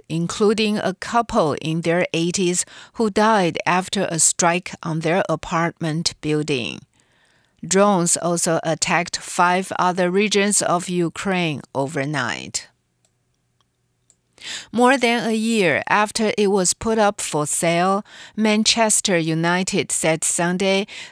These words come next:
that British bi-, billionaire Jim Ratcliffe had agreed to buy a minority stake in the storied Premier League club. Ratcliffe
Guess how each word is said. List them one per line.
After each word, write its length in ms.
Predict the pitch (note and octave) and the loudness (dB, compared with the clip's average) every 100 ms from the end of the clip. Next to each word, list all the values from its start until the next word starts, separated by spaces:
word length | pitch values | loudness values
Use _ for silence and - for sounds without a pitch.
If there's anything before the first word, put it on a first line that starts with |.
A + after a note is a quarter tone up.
| - | 0
that 240 | F#3 - | 0 0
British 480 | - A3+ A#3+ B3 A#3 | 0 0 2 0 -2
bi-, 340 | - A3+ A#3 - _ | -2 -2 -2 -4 _
billionaire 840 | - A3+ A#3 G#3+ F3+ E3 E3 E3 F3 - | 0 2 2 2 2 0 2 2 2 2
Jim 360 | F#3+ F#3 G3 | 2 2 2
Ratcliffe 800 | F#3+ G3 G#3+ - G#3 E3 G2+ - - - - | 2 0 0 -6 -2 0 0 -6 -16 -20 -6
had 180 | G#3 F#3+ | -2 0
agreed 540 | G3 F#3+ B3 B3+ G3+ | -2 -2 0 0 0
to 260 | - - F3 | -2 -2 -4
buy 400 | E3+ F3 F3+ F#3+ | 2 4 4 0
a 100 | F#3 | -2
minority 640 | E3+ F3 F3 F#3+ G#3 F#3+ F#3 | -2 -2 0 0 0 -2 0
stake 560 | - - F#3 C3 - - - - | 0 0 0 0 -4 -16 -20 -10
in 220 | D#3+ F3+ | -8 -4
the 140 | E3 | 0
storied 640 | E3 - F3+ G3 G3+ G3 - - | 0 2 2 4 4 4 0 -8
Premier 600 | - F3+ F3+ F#3 G3 G#3 | -2 0 2 2 2 0
League 440 | F#3+ F3 F3+ - - | 2 2 2 0 -12
club. 480 | - E3+ D3+ A#2 - - - _ _ _ _ _ _ _ _ _ - - - - | -8 -2 0 0 -4 -12 -20 _ _ _ _ _ _ _ _ _ -20 -20 -20 -6
Ratcliffe 760 | F3+ G3 G3+ - - G3 D#3+ | 2 2 2 -2 -2 0 0